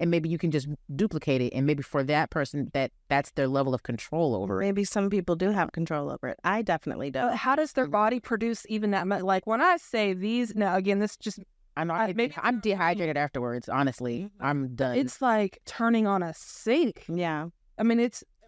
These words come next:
Speaker 3: and now, now, honestly, these are, j-, yeah,
Speaker 1: Yeah.
Speaker 3: and these are obviously porns, and so they're professionals, and
Speaker 1: I'll
Speaker 3: I'm sure there's
Speaker 1: I'll speak in personally, but <laughs>
Speaker 3: Oh,
Speaker 1: okay, yeah.
Speaker 3: shit, you got the whole faucet when you go?
Speaker 1: It's like a fire hose.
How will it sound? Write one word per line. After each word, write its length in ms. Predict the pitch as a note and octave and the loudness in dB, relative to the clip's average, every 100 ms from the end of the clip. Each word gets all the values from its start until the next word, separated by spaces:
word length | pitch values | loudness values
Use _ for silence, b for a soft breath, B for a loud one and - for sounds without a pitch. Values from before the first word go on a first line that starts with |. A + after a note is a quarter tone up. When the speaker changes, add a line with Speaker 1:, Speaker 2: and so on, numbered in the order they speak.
| - | 0
Speaker 3:
and 100 | A#3+ | 2
now, 140 | A3+ | 4
now, 180 | A3+ G#3+ | 4 4
honestly, 340 | A3+ B3 B3+ | 4 2 0
these 220 | A#3 A3+ A#3 | -2 -2 -2
are, 80 | |
j-, 160 | A3+ G3+ | -4 -2
yeah, 300 | G#3+ G3 D3+ | 0 0 0
Speaker 1:
Yeah. 100 | D#3+ | -2
Speaker 3:
and 60 | E3 | 0
these 140 | B3 | 2
are 100 | B3+ | 4
obviously 320 | G#3+ G#3+ A3 | 4 2 -2
porns, 420 | G3+ - G#3 G3+ F#3+ | -4 0 2 2 0
and 100 | F3+ | 0
so 120 | F3+ | 2
they're 140 | F#3 | 2
professionals, 760 | F#3 F#3+ F#3+ F#3+ G3 F#3 F3+ - | 0 -2 -2 0 0 0 -2 -4
and 140 | F#3 | -2
Speaker 1:
I'll 120 | E3 G3 | 2 2
Speaker 3:
I'm 60 | |
sure 180 | - G3 | 0 -2
there's 160 | F#3+ F#3 | -4 0
Speaker 1:
I'll 160 | E3+ | 0
speak 220 | F#3 G3+ | 2 0
in 200 | G3+ D3+ C#3+ | 0 -2 -2
personally, 440 | F3 E3+ C#3 C#3 | -2 -2 -2 -2
but 220 | D3 E3 - | -2 -4 -8
<laughs> 160 | G#3+ - | -12 -6
Speaker 3:
Oh, 260 | G3+ A3+ A#3+ | -2 2 2
Speaker 1:
okay, 200 | F3 G3+ | 2 0
yeah. 80 | F#3+ A3+ | 0 0
Speaker 3:
shit, 100 | G3 | 0
you 120 | A3+ | 0
got 160 | A#3 A#3 | 0 0
the 100 | A3 | -2
whole 160 | A3+ | -2
faucet 460 | G#3+ A3+ A#3+ D4+ C4 | 0 0 0 0 2
when 120 | C4+ | 2
you 80 | C4+ | 2
go? 240 | C#4 D4 | 4 4
Speaker 1:
It's 120 | D#4+ D4 | 2 0
like 80 | |
a 60 | E3 | -4
fire 200 | - D#3 | -4 -6
hose. 400 | D#3 A2+ - - | -4 -6 -8 -14